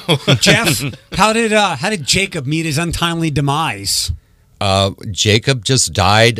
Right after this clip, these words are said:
Speaker 3: of an old age.
Speaker 2: <laughs> Okay.
Speaker 3: And he was a lonely old man. His only friend in life was, uh, Scrooge. And in the play and in the book, it says, uh,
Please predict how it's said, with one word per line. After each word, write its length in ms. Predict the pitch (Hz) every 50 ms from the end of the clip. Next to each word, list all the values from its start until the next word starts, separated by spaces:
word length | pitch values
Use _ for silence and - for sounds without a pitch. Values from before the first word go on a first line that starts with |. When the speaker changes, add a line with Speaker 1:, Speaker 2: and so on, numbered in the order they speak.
| - -
Speaker 3:
of 340 | 107 104 104 104 98 90
an 140 | 101 101 95 - -
old 240 | 104 104 113 117 117
age. 440 | 123 131 147 127 87 131 131 123 110 -
Speaker 2:
<laughs> 100 | - -
Okay. 340 | 180 - - 196 196 214 190 170 - - - _ _ _ _ _ - - - - _ _ _ - -
Speaker 3:
And 460 | 101 98 95 98 95 95 95 95 87
he 140 | 95 107 98
was 180 | 90 95 87
a 60 | 95 92
lonely 440 | 90 90 95 101 107 110 117 113
old 200 | 113 107 107 101
man. 280 | 104 101 104 113 123 117
His 140 | 110 98 90
only 260 | 110 110 113 104 104
friend 360 | - - - 101 101 104 101 101
in 160 | 95 101 101
life 480 | 98 104 110 120 131 - - - -
was, 560 | - 92 87 98 95 92 92 92 87 - - 92
uh, 220 | 95 92 95 95 - - - - - - _ -
Scrooge. 640 | - - - - 123 139 175 180 123 101 95 80 -
And 120 | 104 98
in 140 | 98 98 95
the 80 | 92 85
play 460 | - - 101 101 107 110 113 113 110
and 120 | 104 98
in 100 | 98 95
the 60 | 98
book, 360 | 87 80 113 127 123 - - 107
it 120 | 95 87
says, 460 | - - 101 95 95 92 90 - -
uh, 380 | - 69 92 90 90 90 85